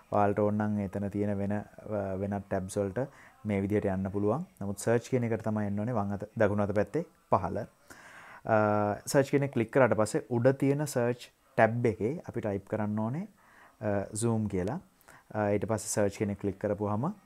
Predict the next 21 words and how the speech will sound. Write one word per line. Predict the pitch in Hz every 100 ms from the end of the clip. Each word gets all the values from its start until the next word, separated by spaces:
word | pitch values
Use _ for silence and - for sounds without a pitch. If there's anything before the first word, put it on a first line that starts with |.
| _ - _ _ - _ _ -
එන | 117 120 117 107 _ _ _ _ _ _ 123
ලිස්ට් | 123 117 - 139
එකේ | 135 151 160 190 170 _
උඩින්ම | 123 120 143 165 175
තියෙන්නේ | 143 117 101 110 170 -
මේ | 113 104
ඇප් | 98 -
එක | 107 160 151 -
Zoom | 117 113 110
Cloud | 104 104 101
Meeting | 107 101 104
කියන | 101
එක | 101 101
තමයි | 98 95
තියෙන්නේ. | 95 95 135 - - - -
මෙතන | 104 98
තවත්, | 95 98 95 -
අ, | 90 90 92 - -
ඇප්ස් | 101 - -
පහළට | 101 104 101
එනවා. | 101 101 143